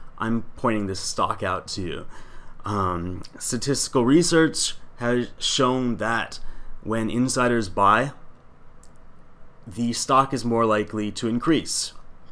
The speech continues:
It seems like common sense, right? But for any type of decision in the stock market,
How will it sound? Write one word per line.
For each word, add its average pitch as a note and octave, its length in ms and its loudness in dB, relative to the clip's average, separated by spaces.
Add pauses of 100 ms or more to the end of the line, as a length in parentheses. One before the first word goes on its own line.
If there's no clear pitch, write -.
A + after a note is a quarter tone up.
(220)
It - 80 -10
seems A2 540 -2 (260)
like G#2+ 300 0
common G#2+ 380 2
sense, C#3 380 2
right? B2 400 4 (360)
But A#2 800 6 (340)
for A#2+ 520 0 (400)
any F#3 160 4
type D#3+ 360 2
of B2+ 180 -2
decision C#3 640 2
in B2 160 2
the A#2 40 2
stock B2 380 4
market, A#2 400 4